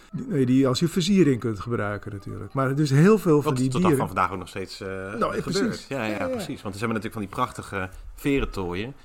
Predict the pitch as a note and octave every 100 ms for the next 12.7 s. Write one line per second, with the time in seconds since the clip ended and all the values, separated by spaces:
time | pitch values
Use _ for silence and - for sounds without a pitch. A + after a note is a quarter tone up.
0 | - - G2+ F#2+ F2+ F#2 F#2+ F2+ F#2 -
1 | E2+ E2+ F2+ F#2+ F2+ F2 - F2 E2+ F2+
2 | - F2 F2+ E2+ E2 E2+ F2 E2 E2+ D3+
3 | - F2 G2+ - D2+ D2 - E2+ D3+ -
4 | - - A2 A2+ G#2 G#2+ A2 G#2 G#2+ G#2+
5 | F#2 G2 E2+ - F#2 F2+ E2+ E2+ E2 _
6 | _ G2 F#2 F2+ B2+ A#2+ F2 E2 D2 -
7 | - - F3 C3 - F#2 A#2 G#2 F#2+ A#2+
8 | G#2+ G#2 G2+ B2 C3 A#2 A2 - D2+ F2
9 | A2 G#2 A2+ G2+ F#2+ F#2+ F#2 F#2+ F#2 F#2
10 | F2+ F#2+ F#2+ G#2 G#2 G#2+ F#2+ E2+ C#3 -
11 | - G2+ F#2+ F#2 G2+ G2+ E2 E2+ - E2
12 | - F2 - F#2+ F2+ E2 E2